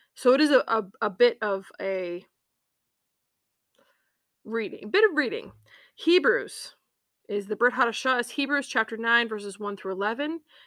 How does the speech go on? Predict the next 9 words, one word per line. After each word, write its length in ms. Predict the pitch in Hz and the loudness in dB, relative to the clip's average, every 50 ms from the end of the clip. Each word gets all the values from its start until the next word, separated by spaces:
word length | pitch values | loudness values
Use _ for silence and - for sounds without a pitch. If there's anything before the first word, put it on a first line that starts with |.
| _ - | _ -8
and 140 | 214 220 226 | -6 -2 0
then 100 | 226 214 | 0 -2
Hebrews 460 | 190 - 247 240 220 233 233 220 - | 0 -2 -2 0 0 0 -2 -2 -4
chapter 400 | - - 202 190 - - 151 - - | -4 -4 -4 -4 -4 -6 -8 -6 -4
eight, 300 | 285 311 294 269 - - _ | -2 -2 -2 -4 -6 -12 _
verses 400 | 190 214 220 220 254 240 226 - | -6 -6 -6 -4 -6 -8 -8 -8
one 240 | 185 185 196 196 196 | -8 -6 -6 -6 -6
through 240 | - - 202 190 190 | -8 -6 -6 -6 -6
twelve. 560 | _ - - - 190 180 170 160 - - | _ -14 -12 -12 -8 -6 -4 -4 -6 -8